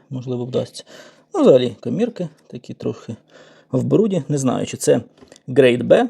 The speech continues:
просто трохи вздуті, чи, можливо, вже вживані, які попрацювали частину ресурсу. По ємності бачимо. Е, перевірка ємності була сто п'ять і три ампер-години, сто п'ять і дві.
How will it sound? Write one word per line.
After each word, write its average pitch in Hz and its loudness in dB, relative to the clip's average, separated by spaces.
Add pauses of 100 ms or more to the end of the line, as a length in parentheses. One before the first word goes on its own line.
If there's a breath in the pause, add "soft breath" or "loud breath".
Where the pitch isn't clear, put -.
просто 170 -2
трохи 160 -2
вздуті, 143 -4 (580 loud breath)
чи, 123 -8
можливо, 117 -2
вже 104 -4 (140)
вживані, 131 -2
які 170 -8 (320 loud breath)
попрацювали 131 0
частину 123 -4
ресурсу. - -8
По 123 -2
ємності 180 0
бачимо. 180 -2 (800 loud breath)
Е, 131 2
перевірка 135 2
ємності 123 0
була 113 -6
сто - -10
п'ять 110 -4
і 107 -6
три 165 -4
ампер-години, 156 -4
сто - -10
п'ять - -6
і - -6
дві. 196 -2